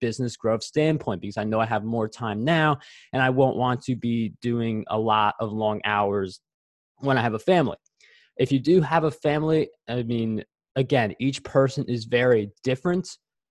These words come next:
You do want to grow the side hustle, but you do wanna be there for your family too. That's where it does get a little bit hard, but I do feel like people can squeak in thirty minutes here and there. They can get rid of the bad habits like binging, like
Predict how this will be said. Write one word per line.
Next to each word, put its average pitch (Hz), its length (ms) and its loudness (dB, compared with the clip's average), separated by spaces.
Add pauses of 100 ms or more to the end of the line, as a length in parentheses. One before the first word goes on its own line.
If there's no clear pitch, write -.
You 120 160 -4
do 151 320 0
want 147 240 0
to 143 80 -4
grow 127 260 0
the 127 80 2
side 113 380 2
hustle, 113 340 -4
but - 80 -12
you 107 120 -12
do 127 260 -4
wanna 120 240 -2
be 117 160 -6
there 107 160 -2
for 113 180 -6
your 101 120 -4
family 104 340 -4
too. 101 140 -12
That's 107 340 0
where 127 140 2
it 107 140 -4
does 117 280 0
get 120 240 0
a 113 40 -2
little 113 280 0
bit - 200 -6
hard, 139 440 2 (280)
but 123 60 0
I 123 80 4
do 139 220 -2
feel 147 200 2
like 139 120 2
people - 200 -6
can 123 140 -8
squeak 135 400 -4
in 120 160 -2
thirty 123 240 2
minutes 117 320 -4
here 127 240 -2
and 113 160 -4
there. 123 360 2 (280)
They 131 140 4
can 120 180 -2
get 120 240 0
rid 123 160 0
of 117 120 -2
the 113 160 -2
bad 123 260 2
habits 120 440 0
like 110 200 -2 (120)
binging, 120 520 -2 (300)
like 104 220 -2